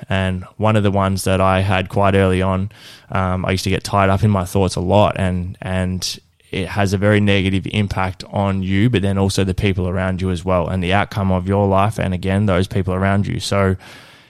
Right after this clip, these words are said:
take this one on board, um, you know, meditate on it, journal on it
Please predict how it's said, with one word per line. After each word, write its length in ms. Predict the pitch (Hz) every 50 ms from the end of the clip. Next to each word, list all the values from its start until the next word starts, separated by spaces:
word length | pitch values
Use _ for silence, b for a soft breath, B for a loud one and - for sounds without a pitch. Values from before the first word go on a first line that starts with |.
| B -
take 200 | - 117 117 113
this 160 | 117 - -
one 120 | 123 113
on 120 | 110 107 98
board, 340 | 101 101 101 104 107 110 107 b b b b b b b _ _ -
um, 440 | - 95 92 92 90 90 90 90 -
you 60 | 98
know, 100 | 98 92
meditate 460 | 95 98 107 107 101 - 107 98 98
on 140 | 98 95 95
it, 160 | 90 - 92
journal 340 | 98 107 101 101 98 98 95
on 140 | 95 92 95
it 100 | 92